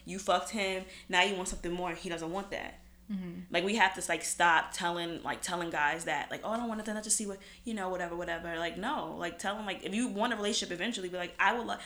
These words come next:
Speaker 1: I would, what I was, what I usually say is, like, "I, I would love to have a relationship,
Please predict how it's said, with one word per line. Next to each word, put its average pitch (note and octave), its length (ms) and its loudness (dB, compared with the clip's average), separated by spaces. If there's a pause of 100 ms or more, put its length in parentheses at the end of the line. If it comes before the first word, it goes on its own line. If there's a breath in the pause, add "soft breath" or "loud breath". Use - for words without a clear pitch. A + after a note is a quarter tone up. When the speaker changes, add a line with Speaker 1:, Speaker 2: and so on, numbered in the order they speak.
(120)
Speaker 1:
I A3+ 160 12
would, G#3 140 6
what A3 100 6
I C#4 60 10
was, C4 280 2
what G3+ 120 4
I A#3+ 80 6
usually A#3 260 0
say D#3+ 360 0
is, - 140 -4
like, F3 280 -2
"I, - 200 4
I - 160 4
would A3+ 120 2
love G3+ 140 2
to B3+ 40 -2
have G3 120 0
a - 20 -8
relationship, E3 520 -8